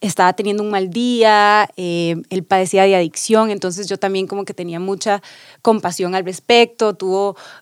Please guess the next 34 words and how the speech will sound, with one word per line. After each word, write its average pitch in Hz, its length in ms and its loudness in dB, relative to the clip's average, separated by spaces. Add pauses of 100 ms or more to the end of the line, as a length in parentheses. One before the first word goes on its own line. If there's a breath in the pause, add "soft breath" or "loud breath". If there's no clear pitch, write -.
(120)
eh, 180 340 -4
una 196 200 -2
recaída. 196 1000 2 (720 soft breath)
Y 233 420 0
cuando 214 500 2
yo 202 160 -2
finalmente, 285 840 2 (180)
porque 180 260 -6
en 170 80 -4
ese 170 180 -4
momento 220 380 -4
sí 185 240 -6
me 190 120 -2
sentí 202 520 -6 (480)
con 175 280 -2
miedo, 202 440 4
y 185 60 -4
además 160 260 -2
de 185 80 0
que 196 100 -4
la 175 100 2
policía 160 500 0
se 180 100 -8
lo 156 100 -6
llevó 151 200 -2
de 160 100 -2
mi 190 100 -4
casa, 202 280 0
entonces 175 240 -4
no 190 100 -2
me 254 160 2
quedó 170 280 0
otra 220 300 4
opción, 220 640 0